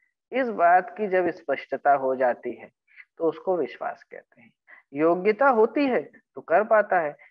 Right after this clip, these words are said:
योग्यता नहीं होती है तो नहीं कर पाता है। अभी देखिए, मैं भी निरंतर सुखी तो खुद को भी करना चाह रहा हूँ, पर कर पा रहा हूँ क्या? तो ये दिखता है नहीं कर पा रहा हूँ,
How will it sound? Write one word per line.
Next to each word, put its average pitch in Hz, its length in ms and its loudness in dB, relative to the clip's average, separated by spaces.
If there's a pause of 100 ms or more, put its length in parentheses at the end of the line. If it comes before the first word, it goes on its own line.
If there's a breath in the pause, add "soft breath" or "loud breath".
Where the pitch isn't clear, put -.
(140 soft breath)
योग्यता 180 460 0
नहीं 196 260 -2
होती 202 320 -4
है 131 80 -6
तो - 320 -20
नहीं 123 200 -8
कर 180 180 -10
पाता 170 300 -14
है। 160 80 -10
अभी 220 160 -2
देखिए, 294 300 -4
मैं 262 200 -2
भी 311 100 -2
निरंतर 254 520 2
सुखी 285 320 -6
तो 277 360 -10 (160)
खुद 254 160 -6
को 311 160 -2
भी 311 100 2
करना 233 300 2
चाह 143 220 2
रहा 104 120 -6
हूँ, 90 100 -16 (760)
पर 185 80 -4
कर 240 240 2
पा 254 180 4
रहा 247 100 6
हूँ 240 120 2
क्या? 214 220 -4 (320)
तो 190 60 -4
ये 190 80 0
दिखता 185 320 -2
है 208 140 -4
नहीं 147 180 -6
कर - 180 -10
पा 107 220 -12
रहा - 120 -20
हूँ, - 100 -20